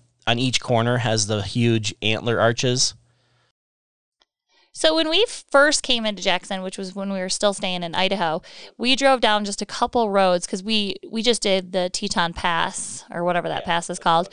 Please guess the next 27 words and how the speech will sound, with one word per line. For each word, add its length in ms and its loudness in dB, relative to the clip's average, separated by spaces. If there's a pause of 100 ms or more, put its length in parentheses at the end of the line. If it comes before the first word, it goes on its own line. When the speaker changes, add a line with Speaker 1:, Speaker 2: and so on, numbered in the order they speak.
(480)
Speaker 2:
And 160 2
then 240 4
we 420 2
drove 260 4
into 140 0
Jackson 460 0
and 120 -4
turned 200 -2
around 240 -2
and 160 -8
drove 240 0
out, 220 -2
and 80 -4
it 60 -6
was 120 -12
late. 300 -6 (100)
So 100 -12
we 140 -2
only 160 0
did, 160 -2
like, 180 -6
two 180 -4
roads. 380 -6 (960)
And 140 2
it 100 2
looked 320 0
really 960 2